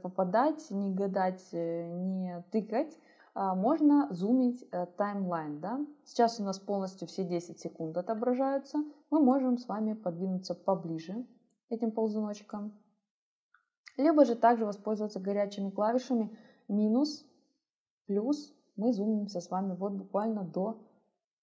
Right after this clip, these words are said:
кадрика, видите, да? Вот так мне удобно и, э,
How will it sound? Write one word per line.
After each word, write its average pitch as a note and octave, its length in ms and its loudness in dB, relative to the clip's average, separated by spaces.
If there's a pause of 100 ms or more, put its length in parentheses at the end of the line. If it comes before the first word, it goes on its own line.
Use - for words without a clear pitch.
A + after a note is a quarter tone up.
(280)
кадрика, D#3+ 560 -2
видите, E3 440 -6
да? F#3 180 -6 (3000)
Вот A3+ 140 -2
так F3 220 -2
мне E3+ 140 -4
удобно D4+ 460 0
и, C#4 380 2
э, F#3 240 -2